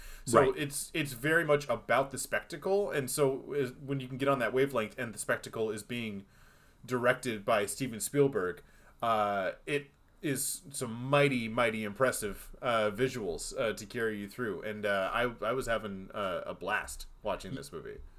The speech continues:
Speaker 2: Totally. No, I, I, uh, I love this movie, and I'm glad to hear that, that, that you loved it as well. I,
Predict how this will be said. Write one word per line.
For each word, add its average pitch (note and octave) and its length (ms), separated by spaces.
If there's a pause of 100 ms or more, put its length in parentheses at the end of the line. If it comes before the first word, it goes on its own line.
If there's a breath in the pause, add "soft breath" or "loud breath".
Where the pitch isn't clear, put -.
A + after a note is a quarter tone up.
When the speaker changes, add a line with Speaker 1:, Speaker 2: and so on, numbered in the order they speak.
(120)
Speaker 2:
Totally. G#2+ 520
No, B2+ 220
I, C3 360
I, C3+ 300
uh, A2+ 180
I A#2 240
love G#2+ 320
this - 180
movie, F2 340
and G2+ 120
I'm A#2 100
glad A#2 220
to A2 80
hear A2+ 200
that, G2 260
that, G2 300
that G2+ 200
you G#2+ 160
loved F#2 220
it F2+ 100
as F2+ 140
well. F2+ 240
I, A#2+ 240